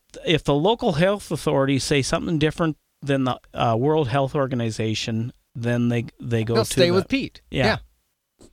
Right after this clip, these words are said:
Speaker 2: All right, so here's what this policy means for you. So this policy was published on May twenty, twenty twenty, which means it is more than a year old. New information has come to light since then,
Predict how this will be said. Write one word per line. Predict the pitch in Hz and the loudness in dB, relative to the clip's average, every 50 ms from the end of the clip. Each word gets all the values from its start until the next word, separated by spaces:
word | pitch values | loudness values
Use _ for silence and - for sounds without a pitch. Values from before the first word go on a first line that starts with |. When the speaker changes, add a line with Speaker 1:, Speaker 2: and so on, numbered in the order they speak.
| _ _ _ _ _ _ _ _ _ _ - | _ _ _ _ _ _ _ _ _ _ 0
Speaker 2:
All | 170 214 | 2 2
right, | 233 214 160 135 | 2 2 0 2
so | - 190 160 | 2 2 4
here's | 143 170 247 233 151 127 | 4 4 4 4 4 4
what | 151 214 247 - - | 2 2 2 2 0
this | 285 269 | -4 -4
policy | - - 240 220 208 214 202 - - 214 | 0 4 4 6 6 4 2 2 -2 -2
means | 175 151 160 170 180 175 175 175 - - - _ _ _ _ _ | 0 2 2 2 2 2 0 0 -2 -6 -10 _ _ _ _ _
for | - 147 147 | -2 0 0
you. | 131 113 90 - - _ - | 0 -2 -4 -6 -12 _ 0
So | - 185 | 2 4
this | 180 247 254 | 4 4 4
policy | - 262 247 240 202 - | 4 4 4 4 4 2
was | 196 170 151 | 2 0 2
published | - - 190 185 185 165 - - | 4 4 4 4 4 2 0 -2
on | 170 165 151 147 143 | -2 0 0 0 2
May | 151 165 190 202 | 4 4 4 4
twenty, | - - 202 202 202 175 196 190 180 | 2 0 0 0 2 2 0 0 0
twenty | - - 180 165 160 156 | 2 4 4 4 4 4
twenty, | 135 131 143 135 104 110 110 131 143 - _ _ _ _ _ _ _ _ _ - | 4 4 4 4 2 0 0 -2 -4 -6 _ _ _ _ _ _ _ _ _ 2
which | 196 196 - | 2 2 4
means | 208 262 320 330 294 202 156 - | 4 4 4 4 4 2 2 2
it | 202 214 226 | 4 4 4
is | 233 165 151 | 4 4 6
more | 156 160 180 202 208 | 6 8 8 8 6
than | 185 196 185 | 4 2 2
a | 170 | 0
year | 156 143 143 143 131 127 | 0 0 0 0 2 0
old. | 117 110 98 80 65 58 - - - - - - _ _ _ _ _ _ _ _ _ _ _ _ _ _ _ _ _ | 0 0 -2 -4 -6 -8 -10 -12 -14 -18 -20 -20 _ _ _ _ _ _ _ _ _ _ _ _ _ _ _ _ _
New | - 139 151 226 285 302 | 4 6 8 8 8 8
information | 302 277 233 - 202 190 190 190 185 165 - 170 156 | 6 6 4 4 4 4 6 6 4 6 6 6 4
has | 147 131 | 4 4
come | - - 156 143 131 | 2 2 2 2 2
to | 135 | 0
light | 131 123 120 120 113 - | -2 -2 -2 -4 -4 -6
since | - - 127 123 117 - | -4 -2 -2 -2 -2 -2
then, | - - 90 87 87 - | -6 -8 -12 -12 -14 -16